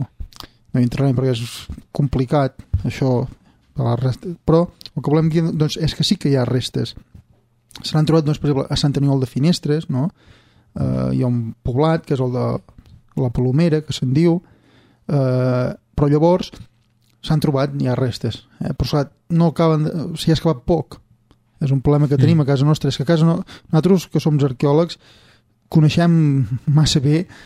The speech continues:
Speaker 1: les dificultats que hi ha per engegar, eh, excavacions arqueològiques. I nosaltres som uns, eh? Hi ha molta gent, doncs, que,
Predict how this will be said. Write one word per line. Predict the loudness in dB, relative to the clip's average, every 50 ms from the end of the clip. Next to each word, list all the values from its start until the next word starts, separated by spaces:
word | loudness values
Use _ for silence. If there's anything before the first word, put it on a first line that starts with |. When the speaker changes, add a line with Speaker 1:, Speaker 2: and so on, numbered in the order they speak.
| -20 _ _ -4
Speaker 1:
les | -2 0 0
dificultats | 0 0 0 0 0 0 0 0 2 0 0 -2 -2
que | -2 0
hi | 2 2
ha | 2
per | 2 0 0 0
engegar, | 2 0 0 0 0 0 0 0 0 0 0 0 0 0 0
eh, | -2 -2 -2 -2 -4
excavacions | -6 -4 -2 0 0 0 0 0 -2 0 0 -2
arqueològiques. | -2 -2 -2 0 2 2 2 0 0 -2 -4 -4 -6 -6 -10 -10
I | -8 -6 -2 0
nosaltres | 0 0 2 2 2 2 2 0 -4 -14 -20 _ _
som | -6 -4 -2 -2 -2 -2 -2
uns, | 0 0 2 2 2 0
eh? | 0 -2 0 0
Hi | 0 0
ha |
molta | 2 2 0 0 0 0
gent, | 0 2 2 2 2
doncs, | 0 0 -2 -2
que, | -2 -2